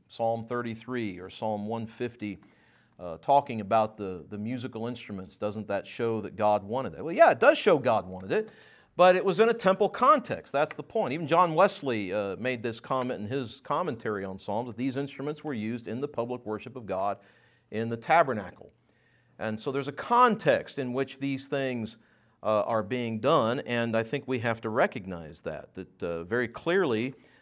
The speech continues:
what God had in mind for these instruments was the temple context, that they would play them at the temple as the burnt offerings were being made,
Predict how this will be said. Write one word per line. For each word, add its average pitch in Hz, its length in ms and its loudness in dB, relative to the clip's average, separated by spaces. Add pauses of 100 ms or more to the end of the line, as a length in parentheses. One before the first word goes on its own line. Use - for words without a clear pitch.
(100)
what 120 200 0
God 147 280 10
had 139 200 4
in 120 140 -4
mind 139 500 0
for 131 200 -4
these 131 300 -6
instruments 160 720 -6
was 120 640 0 (100)
the 139 160 -4
temple 143 640 -4
context, 190 720 -4
that - 120 -12
they 104 120 -6
would 101 180 -10
play 139 220 0
them 131 160 -6
at 117 140 -6
the 110 60 -8
temple 175 460 -6
as 95 80 -12
the 95 60 -14
burnt 117 260 -6
offerings 127 420 -4
were 110 120 -12
being 110 320 -6
made, 151 380 -2